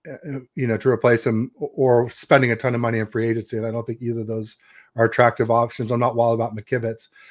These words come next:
I'd love to see us keep Brendel and Brunskill. Uh, Brendel did a good job as a center. He's a good pass blocker. I'd love to see him improve his run blocking or get somebody, uh, that we're grooming who could be a better run blocking center. Uh,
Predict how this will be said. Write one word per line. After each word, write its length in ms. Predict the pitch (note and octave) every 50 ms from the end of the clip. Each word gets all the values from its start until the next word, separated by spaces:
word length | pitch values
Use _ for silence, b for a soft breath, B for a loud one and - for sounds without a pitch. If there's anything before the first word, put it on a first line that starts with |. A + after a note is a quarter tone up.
| B B -
I'd 100 | B2+ A#2+
love 140 | C3+ C#3 C3+
to 60 | C#3
see 140 | - - D3+
us 80 | C3+
keep 240 | C#3+ - C#3 C3+ C3
Brendel 460 | - C3 C3 B2+ C3 C3+ C3 C3 D3
and 160 | C3 A#2+ A#2 A2
Brunskill. 640 | A#2 A#2 A#2+ C3 - - - C#3+ C#3 C#3+ D3+ D3+ - _ _ _ _ _ _ _ _ _
Uh, 100 | - A#2
Brendel 280 | A#2 A2+ B2 A#2+ B2+ B2
did 140 | A#2+ B2+ B2
a 60 | B2
good 180 | A2 B2+ A#2+ A2
job 380 | - B2 B2 B2+ B2+ B2 B2 A#2+
as 180 | B2 A#2+ A2+ G#2+
a 40 | A2
center. 280 | - - D#3 D3+ D#3
He's 140 | D3 C3+ A#2
a 40 | A2
good 220 | G2+ A#2+ A2+ G#2+
pass 300 | - - B2+ A#2+ B2+ B2
blocker. 640 | - - C#3 C3+ C3 B2+ - D3 C3+ C3 C3 B2+ - _ _ _ _ _ _ _ _
I'd 80 | A#2 A#2
love 200 | A#2+ B2+ C3 B2+
to 60 | B2+
see 160 | A#2+ - C#3
him 120 | C3 B2+ B2+
improve 280 | B2 A2+ - C3 C3
his 140 | B2 A#2+ A2
run 180 | B2 B2 A#2+ B2
blocking 380 | B2 B2 B2 A#2+ - C3+ B2
or 180 | A2+ A2 A2 A2+ A2+ -
get 160 | - B2 -
somebody, 520 | - C3+ B2 A#2+ A#2+ A#2+ A#2+ A#2 A#2 C3 - _ _ -
uh, 320 | A#2+ A#2+ A#2+ A#2 A#2 A#2+ - -
that 140 | B2 A#2
we're 100 | A2+ A#2
grooming 560 | A#2 G#2+ A#2 B2 B2 C3 C3 B2+ B2+ B2+ B2+ b b b b b b _
who 80 | - A2+
could 120 | - A#2
be 80 | A#2+ A#2+
a 40 |
better 420 | A2+ A2 B2 A#2 A#2 A#2 A2+ A#2+ - - _ _
run 240 | E3 B2 A#2 A#2+ B2
blocking 360 | A#2+ A#2 A2+ - - A#2+ A2
center. 460 | - - - B2+ B2+ B2+ B2+ C3 C3 b b b b b b b b b b _
Uh, 380 | - A#2+ A#2+ A#2 A2+ A2+ A#2